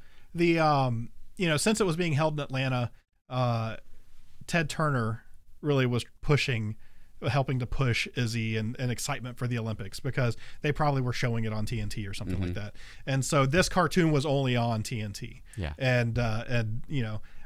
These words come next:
Speaker 1: um, you know, list-, wa-, list-, watching it and stuff like that, like, some of the voices sound familiar. I don't, I didn't do too much research in it, uh, into it, other than, uh, basically the story is, um, Izzy,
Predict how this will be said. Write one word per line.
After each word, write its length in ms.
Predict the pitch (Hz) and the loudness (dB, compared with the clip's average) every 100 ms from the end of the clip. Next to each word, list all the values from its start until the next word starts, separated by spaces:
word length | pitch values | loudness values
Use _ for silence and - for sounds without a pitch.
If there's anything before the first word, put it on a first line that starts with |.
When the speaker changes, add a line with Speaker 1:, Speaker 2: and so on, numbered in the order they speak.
| - | -6
Speaker 1:
um, 460 | 120 117 113 110 113 | -4 -2 -2 -6 -4
you 80 | 175 | 2
know, 100 | 156 | 2
list-, 320 | 175 196 - | 4 2 2
wa-, 160 | 190 220 | 0 2
list-, 220 | 185 175 | 2 2
watching 380 | 175 180 - 175 | 4 4 4 2
it 100 | 175 | 0
and 80 | - | 0
stuff 180 | 175 - | -2 0
like 120 | 147 | 0
that, 180 | 156 156 | 0 0
like, 100 | 135 | 0
some 160 | - 151 | 0 0
of 40 | |
the 60 | 143 | 0
voices 360 | 123 120 131 | 0 0 0
sound 160 | 131 120 | -2 -2
familiar. 400 | 120 120 120 123 | -2 0 0 0
I 80 | 127 | 0
don't, 120 | 143 | -2
I 100 | 131 | 0
didn't 180 | 156 135 | -2 0
do 120 | 139 | 0
too 160 | 123 139 | 2 2
much 180 | 131 139 | 2 0
research 340 | 127 147 135 | 0 -2 0
in 120 | 156 | 2
it, 160 | 151 139 - - - - | 2 -2 -8 -12 -12 -4
uh, 140 | 131 135 | -2 0
into 340 | 139 - 156 | 0 2 2
it, 80 | 156 | 2
other 220 | 139 139 | 2 2
than, 340 | 131 131 131 123 - - - | 2 4 2 0 -10 -16 -4
uh, 200 | 123 113 | 0 2
basically 400 | - 139 - 165 | 2 0 2 2
the 100 | 147 | 2
story 500 | - - 156 156 143 | 0 2 4 4 2
is, 460 | 139 123 123 117 - - - | 2 2 4 2 -4 -10 -8
um, 480 | 135 123 120 117 117 - - - - | -2 0 0 -2 -6 -12 -20 -20 -2
Izzy, 580 | 170 170 151 135 127 | 2 4 4 2 2